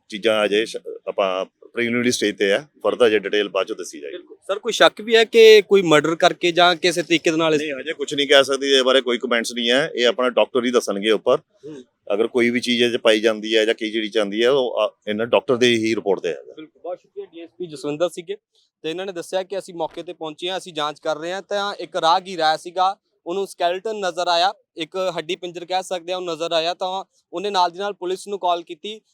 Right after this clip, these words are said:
Speaker 2: then ਪੁਲਿਸ ਇੱਥੇ ਪਹੁੰਚਦੀ ਹੈ। ਤਾਂ further ਇਨਵੈਸਟੀਗੇਸ਼ਨ ਕੀਤੀ ਜਾ ਰਹੀ ਹੈ। ਹੁਣ ਲਗਾਤਾਰ ਡਾਕਟਰਸ ਦੀ ਟੀਮ ਨੇ ਜਿਹੜੀਆਂ ਫੋਰੈਂਸਿਕ ਲੈਬ ਤੱਕ ਜਿਹੜੀਆਂ ਸਾਰੀਆਂ ਚੀਜ਼ਾਂ ਪਹੁੰਚਾਉਣ ਦੀ ਕੋਸ਼ਿਸ਼ ਕੀਤੀ ਜਾਣਗੀਆਂ। ਅ, ਇਹ ਦੇਖਣ ਦੀ ਕੋਸ਼ਿਸ਼ ਕੀਤੀ ਜਾਏਗੀ ਕਿ ਵੀ, ਵੀ ਇਹ ਕਿਵੇਂ ਹੋਇਆ, ਕਿਵੇਂ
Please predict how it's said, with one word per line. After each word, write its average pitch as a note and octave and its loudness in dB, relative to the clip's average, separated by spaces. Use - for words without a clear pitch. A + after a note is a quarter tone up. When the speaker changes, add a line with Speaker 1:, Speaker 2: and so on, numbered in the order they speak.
Speaker 2:
then G3 -4
ਪੁਲਿਸ F#3+ -6
ਇੱਥੇ F#3 -8
ਪਹੁੰਚਦੀ F3+ -6
ਹੈ। G#3 -2
ਤਾਂ G#3 -8
further G3 0
ਇਨਵੈਸਟੀਗੇਸ਼ਨ F#3 -8
ਕੀਤੀ F3+ -14
ਜਾ F3 0
ਰਹੀ F#3 -6
ਹੈ। F#3 0
ਹੁਣ F3 -8
ਲਗਾਤਾਰ F3 0
ਡਾਕਟਰਸ D#3+ -6
ਦੀ E3+ -12
ਟੀਮ E3+ -8
ਨੇ F3 -10
ਜਿਹੜੀਆਂ F3 -6
ਫੋਰੈਂਸਿਕ E3+ -10
ਲੈਬ F3 -2
ਤੱਕ F3+ -6
ਜਿਹੜੀਆਂ F3 -10
ਸਾਰੀਆਂ F3 -8
ਚੀਜ਼ਾਂ E3+ -6
ਪਹੁੰਚਾਉਣ E3+ -10
ਦੀ D3+ -14
ਕੋਸ਼ਿਸ਼ D#3+ -14
ਕੀਤੀ D#3 -12
ਜਾਣਗੀਆਂ। F3 -10
ਅ, D#3 -8
ਇਹ F3+ -2
ਦੇਖਣ F3 -10
ਦੀ F3+ -10
ਕੋਸ਼ਿਸ਼ E3+ -14
ਕੀਤੀ D#3+ -20
ਜਾਏਗੀ F3 -6
ਕਿ G3+ -10
ਵੀ, G3+ -6
ਵੀ G3+ -10
ਇਹ G#3 -2
ਕਿਵੇਂ A3+ 0
ਹੋਇਆ, F#3 -2
ਕਿਵੇਂ G3 -6